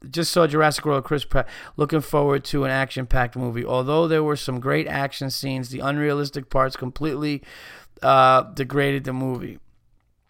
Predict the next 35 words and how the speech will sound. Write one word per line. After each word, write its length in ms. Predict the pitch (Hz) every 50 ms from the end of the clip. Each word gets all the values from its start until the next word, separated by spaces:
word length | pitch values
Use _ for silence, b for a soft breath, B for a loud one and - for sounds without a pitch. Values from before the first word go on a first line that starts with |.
| _ _ - - - -
ultimately 540 | - 135 139 - - 139 143 139 135 135 135
leading 380 | 127 131 131 131 127 123 123 123
up 120 | 120 113
to 120 | - - 123
a 20 |
boring, 460 | 113 117 120 127 131 131 127 127 127
sappy 580 | 120 - - 131 123 123 120 - - 120 123 120
love 280 | 120 123 120 120 117 110
story 360 | - - 123 120 117 117 117
ending. 400 | - 123 117 117 123 120 117 120
Made 220 | 127 131 135 131
me 140 | 131 135 131
sick 360 | 120 - - 139 139 135 - -
to 80 | 143
my 160 | 139 135 135
<laughs> 120 | 127 - -
stomach." 540 | - 143 123 139 139 127 - - - - - - - - - - - - - - - - - - - - - - B B B B B B B B B
The 100 | - 127
movie 260 | 127 135 135 131 131 135
had 160 | 135 131 127
such 340 | - - 151 143 135 - -
great 220 | - 143 143 139
potential, 540 | 139 139 127 - 135 131 127 117 - 127 120
but 200 | 120 123 123 123
ended 400 | - 123 127 127 123 127 127 123
up 360 | 123 120 120 135 156 147 -
being 320 | 131 123 120 120 117 120
something 520 | 113 - - 123 123 120 - 127 123 123 -
I 160 | - 123 120
could 220 | 117 - 131 123
have 180 | 123 123 120 120
written 300 | 120 127 127 - 127 123
over 240 | 123 123 120 120 120
the 80 | 120
weekend. 520 | 117 120 120 117 113 - 123 113 113 113